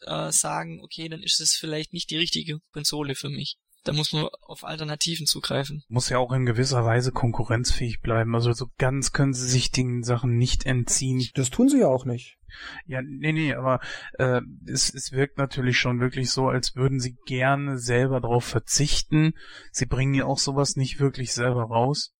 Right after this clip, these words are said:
Speaker 2: Ist ja auch nicht verkehrt. Ich meine, Disney macht's ja genauso mit familienfreundlich und so weiter. Sie haben aber auch mal gewisse Ausbrecher gehabt,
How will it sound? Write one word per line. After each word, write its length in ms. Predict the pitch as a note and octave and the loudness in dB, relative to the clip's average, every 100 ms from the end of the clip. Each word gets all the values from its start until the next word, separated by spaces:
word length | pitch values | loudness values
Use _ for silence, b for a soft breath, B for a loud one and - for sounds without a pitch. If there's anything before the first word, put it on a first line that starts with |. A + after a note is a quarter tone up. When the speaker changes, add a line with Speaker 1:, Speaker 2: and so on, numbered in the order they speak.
| _ | _
Speaker 2:
Ist 200 | - G3 | -6 -2
ja 80 | F3+ | 0
auch 40 | |
nicht 160 | F3+ E3+ | 2 0
verkehrt. 420 | E3+ - F#3 G#3+ | -2 0 2 2
Ich 100 | C3 | 2
meine, 200 | B2+ B2 | 2 0
Disney 360 | B2 D3+ D#3 D3 | 0 0 2 2
macht's 260 | C#3+ C#3 | 2 0
ja 120 | C#3 B2+ | 0 2
genauso 460 | A#2+ A2 B2 E3 | 2 2 2 2
mit 140 | E3 D#3+ | 0 0
familienfreundlich 1040 | - D3+ D#3 D#3+ D#3+ - C#3 D3+ D3+ D3+ | 0 2 4 4 2 0 0 0 0 0
und 100 | D3 | 0
so 120 | - | 0
weiter. 400 | C3+ C#3+ D3+ D#3 D3+ B B B | 2 2 4 2 0 B B B
Sie 160 | - | 0
haben 140 | C3 C3+ | 2 2
aber 180 | C3 C3 | -2 -2
auch 180 | F#3 - | -2 -2
mal 240 | D3 C3+ | 0 0
gewisse 640 | C3 B2+ D#3 D3 C#3 C3+ | -2 -4 -2 0 0 0
Ausbrecher 1080 | - C3 F3 - - - - C3+ D#3 F3 D3+ | 2 4 4 2 0 -2 -2 0 2 0 -2
gehabt, 680 | C#3+ A#2+ B2+ C3+ E3+ - - | -2 0 0 2 0 -2 -6